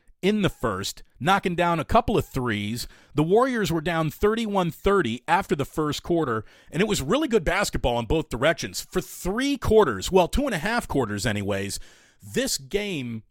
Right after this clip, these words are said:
was just an A plus basketball game. Both teams executing at the highest possible level. Uh, both teams absolutely getting it done. Uh, it is just one of the great games in the history of the franchise. I really believe that.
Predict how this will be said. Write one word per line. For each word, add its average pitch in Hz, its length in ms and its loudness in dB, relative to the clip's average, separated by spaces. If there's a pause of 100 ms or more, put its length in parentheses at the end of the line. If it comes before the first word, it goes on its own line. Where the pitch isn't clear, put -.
was 160 240 4
just - 180 2
an 175 160 0
A 180 160 6
plus 165 300 4
basketball 120 560 0
game. 95 320 -4
Both 202 240 4
teams 196 360 -2
executing 160 520 -2
at - 80 -8
the 117 80 -2
highest 185 420 -2
possible 127 460 -2
level. 101 340 -6 (480)
Uh, 131 300 0
both 190 300 0
teams 190 300 -2 (120)
absolutely 170 580 0
getting 120 240 -2
it 95 100 -6
done. 92 320 -8 (480)
Uh, 131 420 2
it 175 180 0
is 160 500 -2 (300)
just 170 240 -2 (1160)
one 180 220 4
of 175 40 -2
the 165 60 -2
great 165 280 0
games 147 400 -2
in 135 160 -4
the 131 60 0
history 147 360 0
of 135 60 -2
the 120 60 -8
franchise. 104 560 -4
I 131 60 0
really 147 260 -4
believe 117 360 -6
that. 82 280 -12